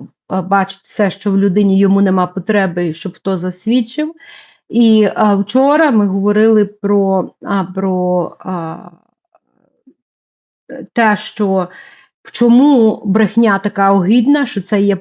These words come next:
чому порушення заповіді «не давай фальшивого свідчення». Та? І цікаво, що Біблія розрізняє поняття брехливий язик та брехливий свідок,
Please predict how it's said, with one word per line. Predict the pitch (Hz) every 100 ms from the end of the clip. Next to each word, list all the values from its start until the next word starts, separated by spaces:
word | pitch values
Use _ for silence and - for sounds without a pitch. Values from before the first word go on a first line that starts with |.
| -
чому | - 220 220 226 180 196 -
порушення | 226 220 214 214 208 202 190 185 - - _ _
заповіді | - 202 220 208 - 202 196 202
«не | 202
давай | 196 196 190
фальшивого | 185 190 185 208 180 180
свідчення». | - 180 180 160 - 160 160 -
Та? | 226 294 - - _ _ _
І | - 233 233
цікаво, | 226 - 349 359
що | 311 - - 269 269 254 240 -
Біблія | 226 311 311 311 277
розрізняє | 269 220 247 233 269 262 214 190
поняття | 220 220 226 208 - 196
брехливий | 202 214 - 233 214 214
язик | 214 226 220 359 -
та | 220
брехливий | 185 208 202 247 226 226
свідок, | - 226 175 156 -